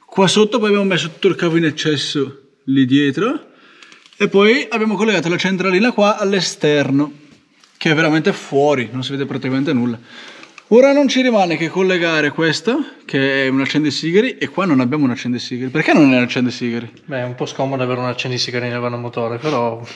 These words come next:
Speaker 1: Ok, dai, allora <laughs> proporremo di metterlo. Andiamo a aprire l'accendesigari, andremo a spelare i cavi e poi andremo a mettere un fusibile per sicurezza e dopo andremo a collegarlo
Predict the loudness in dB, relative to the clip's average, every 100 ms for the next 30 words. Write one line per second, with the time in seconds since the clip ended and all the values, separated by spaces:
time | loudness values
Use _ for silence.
0 | 2 2 4 2 2 2 2 4 6 6
1 | 4 2 2 2 2 2 2 0 -2 -4
2 | -6 -10 -20 -18 -18 -18 -20 _ 0 4
3 | 6 6 6 4 4 4 4 4 2 2
4 | 2 2 0 4 4 4 4 2 2 2
5 | 0 -2 -2 0 2 2 2 2 4 2
6 | -2 -10 _ _ _ -4 0 4 4 6
7 | 2 2 2 0 -2 -8 -8 -2 0 2
8 | 0 0 2 2 2 -2 -6 -6 -4 -2
9 | -2 -4 -8 -8 _ _ _ _ -20 -20
10 | -20 _ 4 4 4 2 2 2 4 2
11 | 2 -8